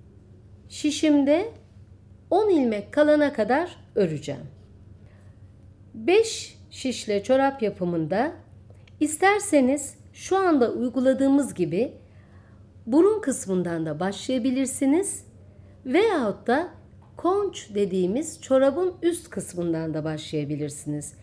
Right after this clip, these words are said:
Her ikisiyle de rahatlıkla örebilirsiniz. Bu çorapları istersek tek renk iplikle yapabiliriz.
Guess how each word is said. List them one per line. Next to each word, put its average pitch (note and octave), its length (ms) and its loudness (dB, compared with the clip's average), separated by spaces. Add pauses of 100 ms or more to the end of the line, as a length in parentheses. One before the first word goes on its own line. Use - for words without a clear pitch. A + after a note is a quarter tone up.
(380)
Her G#4 240 0
ikisiyle F#3+ 720 -2
de F4 220 2 (360)
rahatlıkla D4 880 0
örebilirsiniz. D3+ 1000 -4 (300)
Bu G4+ 100 2
çorapları C4 800 0 (580)
istersek F4+ 580 -2 (540)
tek F4+ 280 0
renk B3 240 2
iplikle F#3+ 400 -2
yapabiliriz. C4+ 800 0